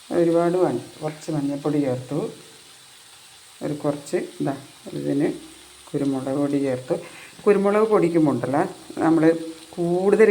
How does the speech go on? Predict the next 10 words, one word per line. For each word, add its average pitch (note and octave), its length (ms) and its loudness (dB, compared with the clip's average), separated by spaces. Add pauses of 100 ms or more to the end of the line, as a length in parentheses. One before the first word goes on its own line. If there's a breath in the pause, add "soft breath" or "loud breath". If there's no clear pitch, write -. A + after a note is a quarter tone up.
(100)
നൈസായി D3+ 520 4
പൊടിക്കാൻ C3 380 -2
പാടില്ല. B2 260 -4 (160)
അപ്പോൾ D#3 220 0 (300)
കുരുമുളകിൻ്റെ D3 640 2
ടേസ്റ്റ് C#3 320 0 (100)
വേറെ D3 340 4
ഒരു - 160 -2
തരമാവും. - 340 -6 (500 loud breath)
നമ്മളിതാ E3+ 360 6